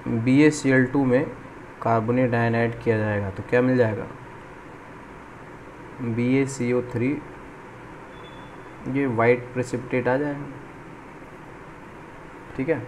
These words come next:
बी ए सी ओ थ्री का क्या आ जाएगा, वाइट प्रेसिपिटेट।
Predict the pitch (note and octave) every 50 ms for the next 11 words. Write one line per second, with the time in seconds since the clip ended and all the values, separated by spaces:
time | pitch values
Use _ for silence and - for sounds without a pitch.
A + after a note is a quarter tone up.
0 | - - - - - - - - - - - - - - - - - - - -
1 | - - A#2 A2 A#2 A#2+ B2+ C3 C3+ C3 C3+ - A#2+ A#2+ A#2 A#2 A#2+ A#2+ B2+ A#2+
2 | A#2+ A#2+ B2 C#3+ - - - - - - - - - - - - - - - -
3 | - - - - - - - - - - - - - - - - - - - -
4 | - A#2 A#2 A#2 A#2 A#2 A#2 A#2 B2 C3 C3+ - - - A#2 A#2 A2+ A2 A2 A2+
5 | - G#2+ A2 - - - - - - - - - - -